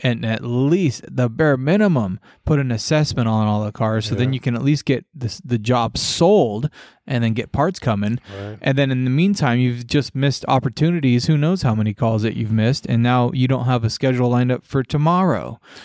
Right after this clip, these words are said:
Speaker 1: So even if you were to hire a guy today, you don't have the work tomorrow 'cause you're too busy working on the work you have today to make the
Speaker 2: Right.
Speaker 1: appointments for tomorrow. And
Speaker 2: Oh,
Speaker 1: it's like
Speaker 2: yeah.
Speaker 1: this constant side, like, how do I get out of this perpetual freaking cycle of, like,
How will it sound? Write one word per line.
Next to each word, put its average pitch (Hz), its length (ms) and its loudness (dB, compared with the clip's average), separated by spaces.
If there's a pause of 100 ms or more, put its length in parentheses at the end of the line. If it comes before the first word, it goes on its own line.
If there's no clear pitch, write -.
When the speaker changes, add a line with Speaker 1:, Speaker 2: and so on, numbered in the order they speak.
Speaker 1:
So 156 160 -2
even 165 200 2
if 160 140 -4
you 165 120 0
were 160 100 2
to 147 60 0
hire 151 320 2
a 139 40 -4
guy 147 220 0
today, 165 280 2
you 147 140 4
don't 143 140 -2
have 139 200 0
the 135 60 0
work 139 220 0
tomorrow 160 400 2
'cause 120 180 -4
you're 120 80 -4
too 139 200 -2
busy 139 520 0 (720)
working 156 320 0
on 156 120 2
the 143 160 0
work 151 300 0
you 151 80 2
have 151 220 2
today 170 340 2
to 151 80 2
make 143 220 0
the 135 100 0
Speaker 2:
Right. 104 80 -2
Speaker 1:
appointments 160 380 -2
for 214 200 4
tomorrow. 113 440 0
And 123 120 0
Speaker 2:
Oh, 135 40 0
Speaker 1:
it's - 80 -6
like 147 140 2
Speaker 2:
yeah. - 100 -4
Speaker 1:
this 135 80 -6
constant 156 640 0
side, 170 260 0
like, 131 220 0 (480)
how 165 240 0
do 202 100 2
I 190 140 4
get 180 220 0
out 160 280 2
of 165 140 2
this 120 180 2
perpetual 127 1080 -4
freaking 156 560 -2
cycle 151 540 0
of, 110 80 -2
like, 104 340 -6